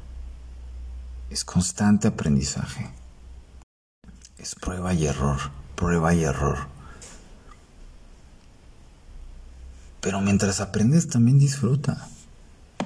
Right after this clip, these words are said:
No todo es esfuerzo en esta vida.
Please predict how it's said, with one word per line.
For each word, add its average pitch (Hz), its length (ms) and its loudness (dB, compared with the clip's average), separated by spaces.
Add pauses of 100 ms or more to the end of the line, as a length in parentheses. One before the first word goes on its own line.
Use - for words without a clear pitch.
(1400)
No 92 200 6
todo 101 260 4
es 101 160 2
esfuerzo 85 600 -2
en 82 60 2
esta 78 300 -2
vida. - 360 -2